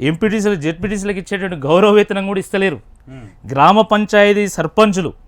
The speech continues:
Speaker 1: పెట్టినటువంటి బిల్లులకు దిక్కుమొక్కు లేదు ఇప్పటివరకు.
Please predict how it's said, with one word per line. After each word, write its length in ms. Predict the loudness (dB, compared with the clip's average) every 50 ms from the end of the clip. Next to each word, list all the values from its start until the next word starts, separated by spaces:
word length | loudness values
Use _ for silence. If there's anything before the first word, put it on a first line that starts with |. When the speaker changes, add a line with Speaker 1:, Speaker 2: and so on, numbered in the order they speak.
| -20 -20 -20 _ _ _ _ _ _ _ _ -2
Speaker 1:
పెట్టినటువంటి 560 | -2 -2 -2 0 -2 0 0 0 -2 -2 -4 -6 -6 -8 -14 -14 -14 -14 -12 -6 -4
బిల్లులకు 480 | -2 0 0 2 2 0 0 -2 -4 -4
దిక్కుమొక్కు 640 | -6 -6 -6 -6 -6 -4 -4 -2 -2 -2 -2 0
లేదు 160 | 2 2 2 2
ఇప్పటివరకు. 520 | 0 0 4 4 4 2 2 -6 _